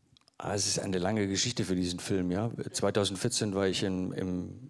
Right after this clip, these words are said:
Kloster vom Dalai Lama in Dharamsala, äh, Namgyal Monastery, und, äh, da war ich eingeladen bei einer Veranstaltung, äh, alles auf Tibetisch, und ich spreche kein Tibetisch, außer dass ich Momos bestellen kann. Das ist die Spezialität der Tibeter.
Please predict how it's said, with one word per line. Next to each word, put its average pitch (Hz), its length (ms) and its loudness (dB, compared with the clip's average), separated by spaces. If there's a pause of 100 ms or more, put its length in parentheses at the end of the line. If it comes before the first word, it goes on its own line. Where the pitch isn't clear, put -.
(300)
Kloster 113 320 2
vom 101 160 0
Dalai 95 200 2
Lama 117 260 2
in 95 360 0
Dharamsala, 131 640 2 (400)
äh, - 260 -6
Namgyal 117 380 0
Monastery, 117 600 2
und, 98 360 -2 (140)
äh, - 0 -
da 98 460 -2
war 95 100 4
ich - 120 0
eingeladen 107 400 0
bei 101 80 2
einer 98 140 0
Veranstaltung, 104 760 -2 (680)
äh, - 140 -6
alles - 400 0
auf 101 140 0
Tibetisch, - 480 0
und 104 80 0
ich 135 100 0
spreche - 260 0
kein 92 200 -2
Tibetisch, - 480 0
außer 92 220 0
dass 92 180 0
ich 90 180 -4
Momos 101 380 2
bestellen 92 400 0
kann. 113 240 -2
Das 98 120 -4
ist - 120 -4
die 92 160 -2
Spezialität 92 640 -2
der 98 80 0
Tibeter. 113 460 -2